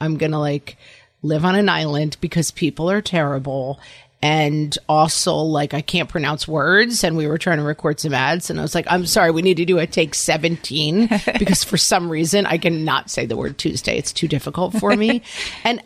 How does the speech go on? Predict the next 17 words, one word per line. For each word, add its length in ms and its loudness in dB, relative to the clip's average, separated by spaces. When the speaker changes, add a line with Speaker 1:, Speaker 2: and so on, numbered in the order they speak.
Speaker 1:
I'm 160 0
talking, 380 0
I've 160 0
been 100 0
getting, 200 0
like, 160 -2
five 420 0
to 100 -2
six 280 0
hours 240 0
of 80 -4
sleep 240 -2
a 40 -6
night, 320 -2
not 280 4
two. 420 4
Speaker 2:
Right. 340 2